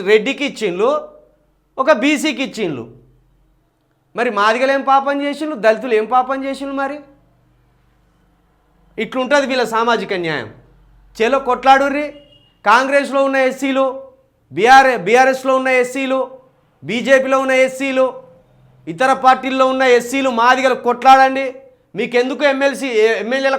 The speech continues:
కోటాలో ఎంఎల్సీలు ఇత్తలేరు? చలో ఇక్కడ ఇప్పుడు ఐదు అన్నారు కదా, ఈ ఐదిట్లో రెండు బీసీలకు ఇవ్వాలి, ఒకటి ముస్లింకి ఇవ్వాలి,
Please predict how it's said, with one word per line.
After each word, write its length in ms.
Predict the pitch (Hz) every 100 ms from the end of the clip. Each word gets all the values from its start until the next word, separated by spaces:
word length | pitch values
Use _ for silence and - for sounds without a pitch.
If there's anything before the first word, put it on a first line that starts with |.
| 262
కోటాలో 320 | 262 262 262
ఎంఎల్సీలు 440 | 254 254 262 202 269
ఇత్తలేరు? 480 | 262 269 262 262 269 - _ _ _ _ _ -
చలో 180 | 220 269
ఇక్కడ 240 | 269 262 262
ఇప్పుడు 180 | 254
ఐదు 200 | 240 262
అన్నారు 280 | 262 262 262 262
కదా, 140 | 277 302 311 - 190
ఈ 80 | 233 254
ఐదిట్లో 400 | 262 277 - 277 226 233
రెండు 220 | 285 294 311
బీసీలకు 440 | 294 240 262 202 220
ఇవ్వాలి, 280 | 196 214 302 330 - _ _ -
ఒకటి 420 | 135 233 285 302
ముస్లింకి 480 | 277 262 269 269 233
ఇవ్వాలి, 300 | 208 190 240